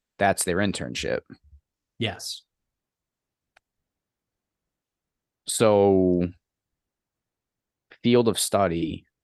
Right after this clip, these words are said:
Speaker 1: What is that? I don't know. I don't know what. Well, 'cause field of study is the noun, 'cause that's a phrase, right? I don't
Speaker 2: Yeah.
Speaker 1: know. This is, like, like, too much grammar for me. I'm just gonna bail on that, um,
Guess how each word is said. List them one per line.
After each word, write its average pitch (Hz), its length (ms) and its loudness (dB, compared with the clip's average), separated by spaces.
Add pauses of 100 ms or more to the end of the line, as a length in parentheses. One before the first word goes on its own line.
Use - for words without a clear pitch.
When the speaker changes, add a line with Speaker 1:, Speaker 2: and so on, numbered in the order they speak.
(2000)
Speaker 1:
What 143 140 -2
is 80 140 -2
that? 50 260 -8 (640)
I 110 80 -2
don't 107 100 2
know. 90 280 2
I 113 100 2
don't 113 100 2
know 104 80 2
what. 92 300 2 (1800)
Well, 131 100 2
'cause 120 160 -2
field 147 240 4
of 101 60 -2
study 107 300 0
is 87 120 -2
the 76 100 -10
noun, 57 300 -12
'cause - 80 -8
that's 95 180 -2
a - 40 -10
phrase, 71 480 -6
right? 90 320 0 (500)
I 113 80 0
don't 95 80 2
Speaker 2:
Yeah. 87 180 0
Speaker 1:
know. 73 60 -10 (160)
This 117 160 0
is, 101 120 0
like, 98 280 0 (140)
like, 92 260 -2
too 107 160 -2
much 82 180 -6
grammar 78 300 -4
for 76 140 -10
me. 76 220 -6
I'm 120 120 2
just 120 140 2
gonna 87 160 -2
bail 85 260 0
on 90 120 0
that, 92 360 -2
um, 95 560 -2